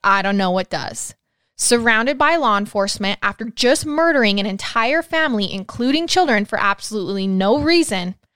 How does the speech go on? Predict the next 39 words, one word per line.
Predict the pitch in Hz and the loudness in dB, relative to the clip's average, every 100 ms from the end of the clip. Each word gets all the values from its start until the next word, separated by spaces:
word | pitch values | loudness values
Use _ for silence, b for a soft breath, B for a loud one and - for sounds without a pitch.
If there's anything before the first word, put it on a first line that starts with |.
| _ _ _ | _ _ _
Haskell | - 220 - 302 | 0 0 0 -4
decides | 311 349 233 202 208 - | -2 0 2 0 -2 -6
to | 226 | -8
try | - 208 | -4 -2
and | 196 208 | -2 -2
evade | 208 190 180 | -2 -2 -2
the | 190 | -8
police. | - - - - - - _ _ _ _ _ | -10 -14 -12 -10 -10 -12 _ _ _ _ _
He | 226 | -6
takes | - 247 - | -2 -2 2
off | 254 208 190 - - | 2 2 0 -6 -6
and | 214 | -4
a | 196 | -2
chase | - 214 214 | -2 -2 -2
ensues. | 269 277 - 185 180 - - b - | -4 -4 -4 -4 -4 -8 -12 b -4
About | 220 220 - | 0 0 0
two | - - 277 302 | -10 -2 0 0
dozen | 277 247 247 240 | 2 2 0 -4
cop | - 190 - | 0 0 0
cars | 208 220 | -2 -2
are | 226 | -2
chasing | 196 - 214 220 277 262 | -6 -4 -4 -4 -2 2
Ronald | 208 208 262 | 2 2 0
Haskell | 277 202 185 - 208 | -2 -2 -2 -6 -10
through | - 208 262 | -8 -4 -4
town, | - 214 175 175 226 B B B | -4 -6 -6 -8 -10 B B B
where | 226 | 0
they | 220 220 | 0 0
end | 214 220 | 0 0
up | 254 | -2
being | 254 247 | 0 -2
able | 214 208 208 | 0 -2 -4
to | - | -6
disable | 185 196 - 208 226 | -8 -8 -2 0 0
him | 240 226 | 2 2
with | 208 214 | 2 0
a | 196 | -4
spike | - 190 180 - | -4 -2 -4 -4
strip. | - 165 - | -8 -8 -12